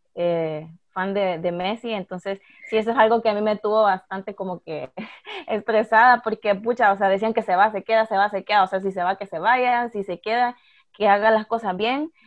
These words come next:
Entonces, pues, ese fue mi highlight malo del año.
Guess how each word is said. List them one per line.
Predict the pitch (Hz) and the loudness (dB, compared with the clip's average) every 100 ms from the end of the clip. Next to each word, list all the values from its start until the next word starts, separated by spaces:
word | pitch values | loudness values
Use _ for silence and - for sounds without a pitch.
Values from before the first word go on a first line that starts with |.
| _ _ _ _ - | _ _ _ _ -6
Entonces, | 214 196 202 202 196 208 208 | -4 0 0 0 0 0 0
pues, | 190 - | -4 -2
ese | 233 226 233 | 0 4 4
fue | 226 214 | 4 2
mi | 214 214 | 0 -2
highlight | 202 185 175 180 _ _ - | -2 0 -2 -4 _ _ -16
malo | 170 156 143 | -12 -10 -8
del | 156 151 | -4 -4
año. | 127 80 175 | -6 -12 -18